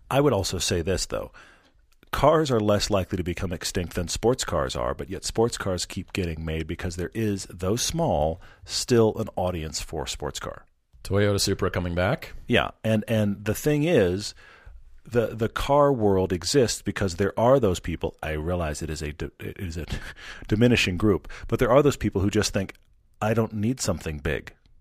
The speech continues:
Speaker 2: Hmm.
Speaker 1: You know, and, and, and the car serves that, you know?
Speaker 2: Yeah.
Speaker 1: Uh, and, and miles per gallon, and these things are an issue. I mean,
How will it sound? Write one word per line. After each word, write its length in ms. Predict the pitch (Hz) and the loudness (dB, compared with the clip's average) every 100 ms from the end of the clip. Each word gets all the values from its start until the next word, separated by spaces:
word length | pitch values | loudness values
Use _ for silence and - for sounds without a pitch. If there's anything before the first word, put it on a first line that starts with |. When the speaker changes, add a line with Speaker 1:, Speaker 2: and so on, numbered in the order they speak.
| _ - | _ -6
Speaker 2:
Hmm. 280 | 120 107 95 - - - | -4 -4 -8 -14 -16 -6
Speaker 1:
You 120 | 92 | -4
know, 180 | 82 87 | -2 -4
and, 180 | 101 98 | -4 -4
and, 160 | 107 101 | -4 -4
and 160 | 104 101 | -4 -4
the 40 | 95 | -4
car 360 | - 113 110 | 0 2 2
serves 480 | 98 - 131 139 90 | 2 2 2 0 -2
that, 400 | 73 - - - _ _ _ - | -4 -4 -10 -18 _ _ _ -10
you 100 | 85 | -6
know? 260 | 78 80 110 _ - - | -4 -6 -10 _ -8 2
Speaker 2:
Yeah. 300 | 143 113 113 101 | 4 4 2 -2
Speaker 1:
Uh, 220 | 95 90 | -2 0
and, 240 | 107 98 95 | -2 -2 -2
and 220 | 107 98 | -2 -2
miles 300 | 95 107 107 | 0 0 0
per 100 | - | -2
gallon, 360 | 98 104 104 87 | -4 -2 -2 -2
and 80 | 87 | -4
these 160 | 98 | -4
things 200 | 107 95 | -4 -4
are 80 | 95 | -4
an 100 | 92 | -2
issue. 300 | 107 - 65 | -2 -2 -4
I 80 | 85 | -4
mean, 260 | 95 92 | -4 -4